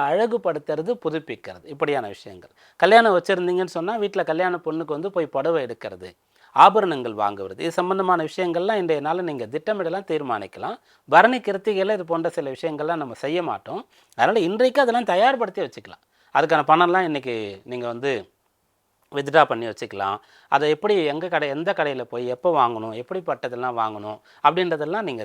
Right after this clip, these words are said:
தீர்மானிக்கலாம். இது போன்ற விஷயங்களை செய்வதற்கு உகந்த நாளாக இருக்கு. கிருத்திகை நட்சத்திர அன்பர்களுக்கு அனுகூல பலன் கிடைக்கப் போகின்றது. இந்த நாள்ல நீங்க வந்துட்டு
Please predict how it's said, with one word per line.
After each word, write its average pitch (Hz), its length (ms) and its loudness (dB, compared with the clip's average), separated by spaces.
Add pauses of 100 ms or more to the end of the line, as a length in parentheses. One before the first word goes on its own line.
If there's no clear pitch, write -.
தீர்மானிக்கலாம். 104 680 -8 (260)
இது 147 180 -4
போன்ற 185 300 0
விஷயங்களை 135 460 -6
செய்வதற்கு 123 480 -6
உகந்த 120 320 -12
நாளாக 92 340 -18
இருக்கு. - 200 -20 (440)
கிருத்திகை 196 400 0
நட்சத்திர 139 360 -4
அன்பர்களுக்கு 123 500 -4
அனுகூல 151 320 -2 (100)
பலன் 120 240 -6
கிடைக்கப் 110 320 -12
போகின்றது. 98 460 -10 (400)
இந்த 143 180 0
நாள்ல 185 300 2
நீங்க 143 240 -4
வந்துட்டு 165 260 -4